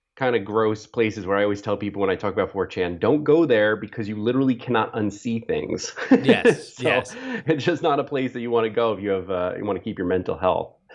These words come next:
Speaker 2: So let's, let's actually go back and, and talk about some of the origins there, because
Speaker 1: Mm-hmm.
Speaker 2: I, I've understood as somebody who grew up with the internet as I did, that message boards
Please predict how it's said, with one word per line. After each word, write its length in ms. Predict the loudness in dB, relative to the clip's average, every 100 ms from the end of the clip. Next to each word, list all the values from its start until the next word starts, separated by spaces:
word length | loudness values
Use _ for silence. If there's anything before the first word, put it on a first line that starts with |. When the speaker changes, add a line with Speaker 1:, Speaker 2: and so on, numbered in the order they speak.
| -20 -20 _
Speaker 2:
So 160 | -2 2
let's, 280 | 2 0
let's 180 | -2 0
actually 260 | 0 -2 -2
go 180 | 0 2
back 280 | 2 2
and, 240 | 0 -4 -4
and 160 | -6 -2
talk 180 | -2 -2
about 180 | -4
some 120 | -4 -6
of 40 |
the 100 | -4
origins 400 | -4 -4 -6 -12
there, 200 | -10 -10
because 520 | -10 -14 -6 -4 -4
Speaker 1:
Mm-hmm. 380 | -8 -10 _ -8 -8 -6
Speaker 2:
I, 220 | 0 0
I've 180 | 2 0
understood 800 | -2 -4 -6 -8 -6 -4 -4 -8 -6
as 240 | -4 -4
somebody 320 | -6 -10 -10
who 80 | -12
grew 180 | -8 -8
up 80 | -8
with 140 | -10
the 120 | -8
internet 300 | -8 -6 -8
as 180 | -8 -4
I 180 | -2 -2
did, 340 | -4 -6 -6
that 260 | -6 -6 -8 _ _ _ _ _
message 760 | -16 -12 -8 -4 -4 -4 -8 -8
boards 380 | -6 -4 -6